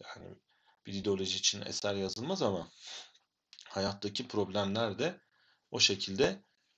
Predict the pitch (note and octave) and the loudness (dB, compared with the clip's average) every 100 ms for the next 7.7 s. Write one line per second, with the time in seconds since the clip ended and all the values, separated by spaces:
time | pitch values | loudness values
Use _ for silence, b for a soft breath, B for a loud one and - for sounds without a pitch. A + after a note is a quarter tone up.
0 | _ _ - A2+ A#2 G#2+ - G2 A2+ G3 | _ _ -4 -2 0 0 0 2 2 2
1 | - b b b b - B2+ D3+ D#3+ D#3+ | -8 b b b b 4 6 8 6 6
2 | - D3+ D3+ C#3+ - _ - C3+ B2+ C3 | 4 2 0 -4 -12 _ -2 4 8 6
3 | - B2+ B2 - - _ _ _ _ _ | 8 8 8 0 -14 _ _ _ _ _
4 | _ _ _ _ _ _ _ _ _ _ | _ _ _ _ _ _ _ _ _ _
5 | _ - A#2+ B2 B2 A#2+ A#2 A#2+ A2 A#2 | _ -4 -2 4 4 6 6 4 4 2
6 | A#2+ - - D#3+ D3+ C3 C3 C3 C3 B2 | 2 0 4 4 4 4 4 4 4 4
7 | B2 C3 B2+ A#2 - - - | 6 6 8 6 6 -2 -8